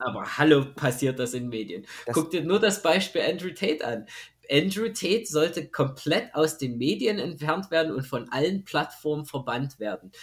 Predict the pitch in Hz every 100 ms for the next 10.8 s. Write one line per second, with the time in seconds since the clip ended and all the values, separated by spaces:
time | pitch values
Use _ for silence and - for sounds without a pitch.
0 | - - - 147 190 190 185 170 170 -
1 | 160 180 185 151 123 123 127 123 123 165
2 | 175 127 160 151 113 127 123 120 110 101
3 | - _ _ _ 156 143 143 151 170 131
4 | 113 - 76 123 113 - - 123 123 147
5 | 202 180 151 147 - _ _ _ _ 110
6 | 110 - _ _ 127 147 170 131 110 -
7 | 110 156 151 139 117 107 - 127 - 123
8 | 120 107 98 - - _ _ _ _ _
9 | _ _ 143 143 185 190 127 123 120 -
10 | 143 117 131 147 139 143 143 151